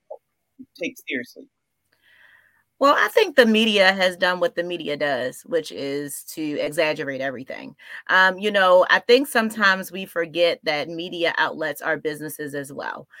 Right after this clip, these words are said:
Speaker 2: And their goal is to drive ratings, um, to, you know, feed into what's going to continue to get people to look at their stations. And, um, you know, with that, you know, the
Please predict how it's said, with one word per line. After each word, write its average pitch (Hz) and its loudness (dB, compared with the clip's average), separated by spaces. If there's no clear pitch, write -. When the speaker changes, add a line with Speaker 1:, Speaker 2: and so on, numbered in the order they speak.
Speaker 2:
And 185 0
their 202 8
goal 196 0
is 175 -2
to 160 -8
drive 156 2
ratings, 180 -2
um, 165 0
to, - -8
you 190 -6
know, 175 4
feed 214 -4
into 196 -6
what's 175 -6
going 170 -4
to - -6
continue 180 -8
to 165 -8
get 156 -4
people 156 -12
to 180 -6
look 156 -6
at 143 -10
their 165 -8
stations. - -6
And, 202 4
um, 190 6
you 214 0
know, 190 4
with 208 0
that, 196 2
you 214 -2
know, 190 4
the 175 6